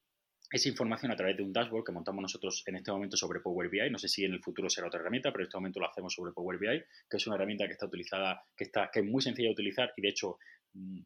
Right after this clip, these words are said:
gran parte del mercado ya utiliza esta herramienta para, para otros temas de, de analítica, ¿vale? Donde el anunciante, por ejemplo, por hablar de la explotación que puede hacer un anunciante, tiene acceso para ver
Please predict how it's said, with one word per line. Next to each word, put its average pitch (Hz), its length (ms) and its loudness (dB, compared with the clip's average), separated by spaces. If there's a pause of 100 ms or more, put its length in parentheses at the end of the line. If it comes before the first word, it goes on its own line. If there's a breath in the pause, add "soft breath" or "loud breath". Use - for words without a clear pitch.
gran 107 260 2
parte 107 220 4
del 98 80 2
mercado 98 300 2
ya 92 80 2
utiliza 90 280 -6
esta - 160 -4
herramienta 90 320 -2
para, 85 140 0 (240)
para 87 140 -4
otros - 180 -10
temas 92 240 -6
de, 90 180 -2
de 92 100 -2
analítica, 120 380 0
¿vale? 151 220 0 (480 loud breath)
Donde 143 540 6
el 110 100 0
anunciante, 107 460 0
por 104 160 0
ejemplo, 123 320 0
por 92 100 -2
hablar 101 240 2
de 104 60 0
la 95 60 0
explotación - 360 -6
que 92 80 -2
puede 95 160 -2
hacer 104 140 -8
un 104 60 -2
anunciante, 120 340 -2
tiene 107 160 -2
acceso 110 260 -2
para 98 160 0
ver 98 160 0